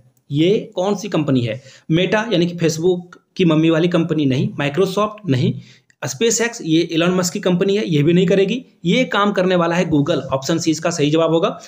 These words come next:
Google जो है यहाँ पे देखिए एक और Important बात है, National Disaster Management Authority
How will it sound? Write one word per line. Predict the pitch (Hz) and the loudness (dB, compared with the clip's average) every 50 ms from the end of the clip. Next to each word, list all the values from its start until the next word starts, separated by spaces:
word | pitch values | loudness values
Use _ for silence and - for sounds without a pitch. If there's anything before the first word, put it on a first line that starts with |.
| - - - 165 | -18 -14 -6 -2
Google | 143 185 208 202 226 233 226 | 0 2 2 2 2 0 0
जो | 180 196 | 0 2
है | 180 190 226 226 202 | 2 2 0 0 0
यहाँ | 165 160 | -2 -2
पे | 156 175 160 | 0 0 -2
देखिए | 143 - - 143 135 | -2 -2 -4 -4 -4
एक | 143 - 185 | -2 0 0
और | 190 190 156 - - _ _ _ _ _ _ - | 0 0 -2 -8 -14 _ _ _ _ _ _ -4
Important | - 147 147 170 160 160 160 151 | -4 -2 0 0 0 0 0 0
बात | 139 123 117 - | 0 -2 -4 -4
है, | 117 120 | -4 -2
National | 127 170 180 180 - 226 233 226 | 0 0 0 0 0 0 0 2
Disaster | 175 170 170 190 170 - - 226 220 | 2 2 2 2 0 0 0 0 0
Management | 196 180 170 165 156 156 160 180 196 208 202 - - 175 | 2 2 2 2 2 0 0 0 0 0 -2 -4 -6 -6
Authority | 160 - 151 160 156 156 170 135 | -4 -2 0 0 0 0 0 -2